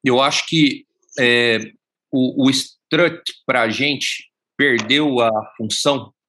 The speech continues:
é, nem tanto pela rotação, nem pela projeção, mas pela definição. O paciente, ele tá mais exigente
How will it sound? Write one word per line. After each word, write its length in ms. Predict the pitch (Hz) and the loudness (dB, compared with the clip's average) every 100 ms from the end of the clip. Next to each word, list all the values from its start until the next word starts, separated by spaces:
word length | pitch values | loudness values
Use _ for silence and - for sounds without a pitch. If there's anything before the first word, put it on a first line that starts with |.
| _ _ _ _ _ _ - _ - | _ _ _ _ _ _ -20 _ -6
é, 800 | 117 117 117 117 113 113 113 - _ _ _ _ - | -2 0 0 2 2 2 0 -6 _ _ _ _ -2
nem 320 | 131 139 180 | 2 2 0
tanto 300 | 185 180 170 | 0 -2 0
pela 160 | 160 139 | -2 0
rotação, 560 | 143 135 127 - 135 | 0 -2 -2 -4 -6
nem 140 | 143 143 | -4 -4
pela 200 | 143 - | -6 -4
projeção, 600 | 139 139 - - - 107 | -4 -2 -4 -8 -4 -2
mas 200 | 113 - | -2 -2
pela 200 | 131 127 | -4 -2
definição. 760 | 131 160 165 156 151 107 87 _ _ _ _ _ _ _ _ | -2 -4 -2 -2 -2 -4 -6 _ _ _ _ _ _ _ _
O 160 | 127 120 | -2 0
paciente, 440 | 127 127 131 127 | -2 0 -2 0
ele 200 | 143 143 | 0 0
tá 180 | 139 135 | 0 0
mais 340 | 123 131 139 143 | 2 0 0 0
exigente 800 | 135 135 131 104 143 180 180 | -2 -2 -2 0 0 0 -4